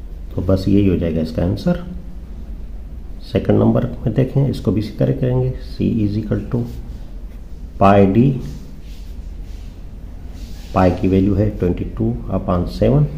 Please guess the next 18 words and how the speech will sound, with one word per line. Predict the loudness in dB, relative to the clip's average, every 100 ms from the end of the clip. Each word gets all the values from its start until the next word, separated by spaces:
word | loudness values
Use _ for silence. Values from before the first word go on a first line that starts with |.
| -8 -8 -10 -10 -12 -10 -10 -10 -12 -6 0
और | 0
D | 2 2
की | 2
वैल्यू | 2 2
यहाँ | 2 2
दी | 2
गई | 2 2
है | 0
थर्टी | -2 -2 -2
फ़ाइव, | 2 4 2 0 -8 -8 -10 -12 -12 -12 -12 -12 -12 -14 -12 -12 -12 -8
तो | -4 -2
सेवन | 4 4 4
की | 2
table | 2 0 0
थर्टी | 0 2
फ़ाइव | 2 2
पे | 0
फ़ाइव | 2 2